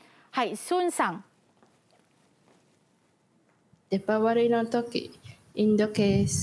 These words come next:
Speaker 2: インド系の人、家族、家族、家族を会ったり、
Speaker 1: うんうん。家族に会ったり？
Speaker 2: 家族に会ったり、
Speaker 1: はい。
Speaker 2: あ、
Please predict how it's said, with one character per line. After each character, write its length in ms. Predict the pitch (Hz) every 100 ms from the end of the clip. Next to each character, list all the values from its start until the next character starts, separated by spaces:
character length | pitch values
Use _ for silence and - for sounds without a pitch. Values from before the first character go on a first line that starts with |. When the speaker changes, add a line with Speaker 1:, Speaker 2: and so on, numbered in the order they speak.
| - - -
Speaker 2:
イ 100 | -
ン 60 | 220
ド 140 | 214
系 240 | 214 208 208
の 160 | 185
人、 600 | 185 220 214 - 180 180 190 - - - - -
家 160 | 180
族、 560 | 180 202 - 202 202 - - - _ _ _ -
家 160 | 190
族、 520 | 190 208 202 185 - - - - - - - - _ _
家 200 | 214 196
族 300 | 208 220 196
を 240 | - 190 -
会 160 | - 190
っ 120 | 190
た 160 | 185 175
り、 280 | 190 220 - -
Speaker 1:
う 20 |
ん 40 | 202
う 40 | 208 202 196 185
ん。 20 | 175 -
家 180 | 392
族 300 | 349 349 262
に 160 | 240 214
会 160 | 294 277
っ 40 |
た 160 | - 220
り？ 40 |
Speaker 2:
家 60 | 220
族 180 | 269 240
に 220 | 247 - - 202
会 60 |
っ 40 | -
た 100 | 175
り、 360 | 156 165 175 214
Speaker 1:
は 200 | - 302
い。 120 | 226 196 - - - - -
Speaker 2:
あ、 280 | 185 175